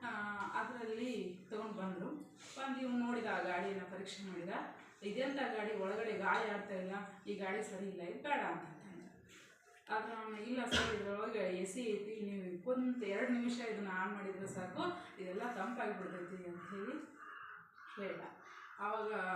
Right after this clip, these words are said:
ಸರಿ ಅಂತ ಹೇಳಿ ಇದನ್ನ ನೋಡಿದ ಒಳಗ, "ಇದೆಲ್ಲ ಬೇಡ ನನಗೆ, ಎ ಸಿ ಪಸಿ ಏನು ಬೇಡ, ನನಗೆ, ಆ, ಈ ಕಾರ್ ಗಾಡಿ ಮ್ಯಾಲಿನ ಚಾವಣಿ ಐತಲ್ಲ,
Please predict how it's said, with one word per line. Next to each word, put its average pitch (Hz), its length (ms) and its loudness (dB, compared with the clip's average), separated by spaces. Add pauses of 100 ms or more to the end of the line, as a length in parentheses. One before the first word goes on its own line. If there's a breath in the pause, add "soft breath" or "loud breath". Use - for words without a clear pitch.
(280)
ಸರಿ 196 220 -2
ಅಂತ 185 220 -4
ಹೇಳಿ 202 180 -2
ಇದನ್ನ 185 240 -2
ನೋಡಿದ 190 260 -2
ಒಳಗ, 196 420 0
"ಇದೆಲ್ಲ 208 260 0
ಬೇಡ 214 260 4 (140)
ನನಗೆ, 190 260 -2
ಎ 180 60 -2
ಸಿ 233 100 -4
ಪಸಿ 202 360 -2
ಏನು 196 140 0
ಬೇಡ, 180 140 -4
ನನಗೆ, 185 960 -2 (220 loud breath)
ಆ, 180 240 0
ಈ 175 160 0
ಕಾರ್ 226 380 4
ಗಾಡಿ 196 180 2
ಮ್ಯಾಲಿನ 247 320 4
ಚಾವಣಿ 214 420 4
ಐತಲ್ಲ, 180 240 -2